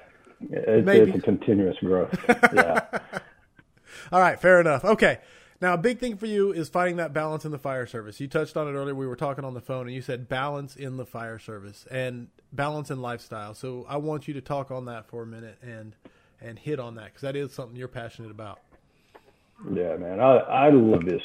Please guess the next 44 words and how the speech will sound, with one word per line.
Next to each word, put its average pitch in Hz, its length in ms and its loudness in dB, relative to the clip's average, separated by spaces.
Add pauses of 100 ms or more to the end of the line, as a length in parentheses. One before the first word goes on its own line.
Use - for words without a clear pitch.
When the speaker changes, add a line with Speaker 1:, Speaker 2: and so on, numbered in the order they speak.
Speaker 1:
job. 80 400 -4
I 90 120 0
love 101 360 2
going 98 300 2
to 98 60 2
work. 92 400 4 (680)
It's, 87 260 2 (460)
you 87 120 -4
know, 82 300 -4 (220)
it's, 90 220 -4 (400)
I'm 92 200 -2
there 98 220 8
at 90 60 -6 (120)
six, 101 240 4 (480)
check-ins 92 420 2
at 80 220 2
seven, 87 300 2
whatever 90 300 4
it 82 60 -2
is. 80 280 0
I'm 98 160 0
gonna 98 180 2
be 87 260 0
there. 85 340 -2 (760)
Uh, 87 380 4
my 92 100 2
wife 90 320 4
thinks 90 240 -4
I'm 90 100 -4
crazy 90 480 2
sometimes. 87 420 -4
She - 60 -10
doesn't 90 300 -2
understand 87 500 -2
the 87 40 -2
mindset 90 540 0
with 90 180 0
it, 80 180 0
whatever 95 360 2
it 85 100 0
is, 95 280 0
but 87 140 -2
it's, 80 200 -4 (200)
that's, 104 400 0